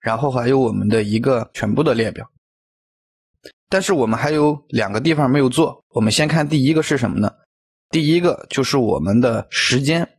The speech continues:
因为当时我们去发布评论的时候，我们给返回的是一个时间戳，所以我们需要在客户端，我们前面呢，去把它的时间给它转成我们正常去使用的一个时间。还有一个是什么呢？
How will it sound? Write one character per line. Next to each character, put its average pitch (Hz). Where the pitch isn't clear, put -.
因 175
为 175
当 175
时 180
我 139
们 101
去 127
发 156
布 180
评 127
论 120
的 107
时 -
候， 110
我 101
们 117
给 113
返 95
回 101
的 131
是 139
一 117
个 135
时 120
间 143
戳， 143
所 147
以 190
我 139
们 110
需 151
要 156
在 156
客 160
户 156
端， 143
我 113
们 107
前 -
面 151
呢， 113
去 -
把 104
它 147
的 139
时 -
间 151
给 113
它 123
转 101
成 123
我 104
们 98
正 180
常 104
去 135
使 -
用 113
的 110
一 92
个 101
时 -
间。 92
还 131
有 196
一 190
个 156
是 151
什 139
么 107
呢？ 113